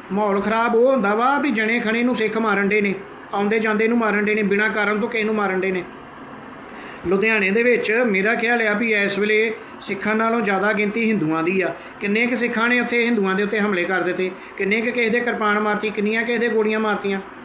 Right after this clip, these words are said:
ਜਿਹੜਾ ਬੋਲਿਆ ਉਹਨੂੰ ਹੀ ਮਾਰਿਆ। ਔਰ ਉਹ ਪੂਰੀ ਵੀਡੀਓ ਵੇਖੋ। ਨਿਹੰਗ ਸਿੰਘ ਜਦੋਂ ਆਉਂਦੇ ਆ ਤੇ ਮਗਰ ਵੀ ਲੋਕ ਸਕੂਟਰੀਆਂ 'ਤੇ ਆਉਣ ਡੇ ਆ, ਸਾਰੇ ਆਉਣ ਜਾਣ ਡੇ ਆ। ਕੋਈ ਆਟੋ 'ਤੇ ਬੈਠਾ ਵਾ, ਕੋਈ ਕਾਰ 'ਤੇ ਬੈਠਾ, ਸਿਰਫ ਉਹਨੂੰ ਕਿਉਂ ਰੋਕਿਆ?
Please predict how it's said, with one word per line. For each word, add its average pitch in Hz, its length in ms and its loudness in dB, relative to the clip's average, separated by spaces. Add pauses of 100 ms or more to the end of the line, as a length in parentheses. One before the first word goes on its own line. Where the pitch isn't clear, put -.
(360)
ਜਿਹੜਾ 208 260 2
ਬੋਲਿਆ 214 380 4
ਉਹਨੂੰ 254 220 4
ਹੀ 294 80 4
ਮਾਰਿਆ। 156 460 2 (560)
ਔਰ 220 120 0
ਉਹ 254 120 4
ਪੂਰੀ 240 300 2
ਵੀਡੀਓ 247 340 4
ਵੇਖੋ। 240 400 2 (460)
ਨਿਹੰਗ 208 240 2
ਸਿੰਘ 214 240 0
ਜਦੋਂ 247 240 2
ਆਉਂਦੇ 233 280 4
ਆ 254 60 4
ਤੇ 277 100 2
ਮਗਰ 247 320 2
ਵੀ 285 100 2
ਲੋਕ 254 300 4
ਸਕੂਟਰੀਆਂ 226 480 0
'ਤੇ 240 120 0
ਆਉਣ 214 240 2
ਡੇ 220 180 4
ਆ, 214 100 0 (280)
ਸਾਰੇ 196 340 0
ਆਉਣ 220 220 0
ਜਾਣ 214 240 2
ਡੇ 220 220 2
ਆ। 226 160 0 (240)
ਕੋਈ 220 140 0
ਆਟੋ 202 280 2
'ਤੇ 220 120 0
ਬੈਠਾ 208 320 0
ਵਾ, 214 160 2
ਕੋਈ 233 140 0
ਕਾਰ 202 280 0
'ਤੇ 202 120 -2
ਬੈਠਾ, 208 320 0
ਸਿਰਫ 240 220 -2
ਉਹਨੂੰ 277 280 4
ਕਿਉਂ 277 160 2
ਰੋਕਿਆ? 202 340 2